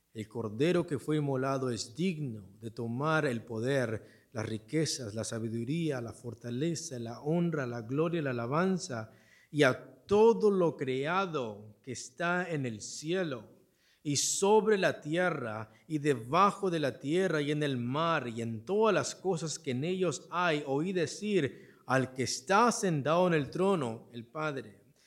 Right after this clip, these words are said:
y al Cordero, al Hijo: Sea la alabanza la honra, la gloria y el poder por los siglos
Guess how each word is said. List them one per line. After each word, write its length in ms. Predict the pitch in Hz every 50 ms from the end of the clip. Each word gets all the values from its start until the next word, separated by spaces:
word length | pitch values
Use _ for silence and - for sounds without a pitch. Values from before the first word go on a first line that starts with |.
| _ _ _
y 180 | 170 165 175
al 300 | 190 190 190 202 202 -
Cordero, 720 | 202 190 180 165 151 131 139 165 185 180 147 123 117 117 -
al 180 | 120 127 139
Hijo: 540 | 175 190 165 - - - - - - - _ _ _ _ _ _
Sea 720 | _ - - - - - 190 196 202 214 208 208 202 208 202
la 160 | 180 143 131
alabanza 880 | 123 117 117 113 110 120 143 156 165 165 160 156 143 - - - - - _ _ _ _ _ _ _ _ _ _ _
la 380 | 123 117 117 113 113 120 - -
honra, 720 | 160 175 180 180 175 165 147 135 120 113 107 107 104 - -
la 260 | 117 120 127 127 123 113
gloria 880 | 104 - 123 123 123 135 160 180 196 190 160 143 123 113 104 104 107
y 120 | 110 110 113
el 140 | 117 113 110
poder 840 | - 113 113 110 113 135 160 175 165 143 131 120 - - - - _ _
por 180 | - 117 107
los 320 | 110 107 107 95 - - -
siglos 840 | - 147 156 156 147 143 123 120 113 113 110 - - - - _